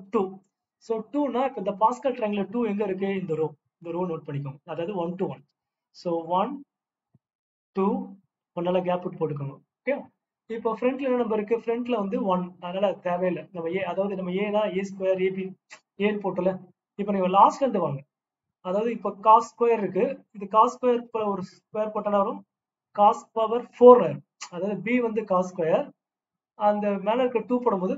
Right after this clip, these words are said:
cos பவர் ஃபோர் ஆயிரும். Cos பவர் ஃபோர். அடுத்தது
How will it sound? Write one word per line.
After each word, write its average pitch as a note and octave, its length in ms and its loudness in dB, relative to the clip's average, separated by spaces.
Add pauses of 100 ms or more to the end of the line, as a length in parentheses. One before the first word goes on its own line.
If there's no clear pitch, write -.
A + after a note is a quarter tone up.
cos A3 300 6
பவர் G3 240 -6
ஃபோர் G3 240 -2
ஆயிரும். C#3+ 240 -6 (340)
Cos F#3+ 260 -2
பவர் E3+ 280 -6
ஃபோர். G#3+ 320 -4 (1400)
அடுத்தது B3+ 400 2